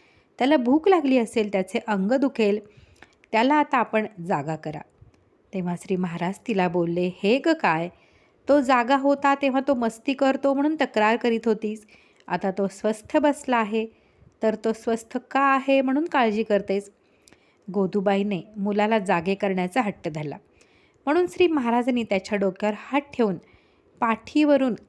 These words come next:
खाली नेला. असे केल्यावर दत्तू जागा झाला. "हा काय प्रकार आहे?" असे विचारता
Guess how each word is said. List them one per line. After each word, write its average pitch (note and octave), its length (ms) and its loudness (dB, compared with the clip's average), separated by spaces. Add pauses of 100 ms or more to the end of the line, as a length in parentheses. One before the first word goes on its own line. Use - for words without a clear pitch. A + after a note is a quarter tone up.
खाली G3 360 0
नेला. C#3+ 260 -6 (880)
असे D4+ 260 2
केल्यावर D4+ 400 2
दत्तू A#3 440 -2
जागा E3+ 360 0
झाला. E3 260 -4 (800)
"हा F4 60 0
काय F4+ 300 0
प्रकार E4+ 400 0
आहे?" C4+ 200 4
असे A#3+ 200 -2
विचारता G3+ 540 -4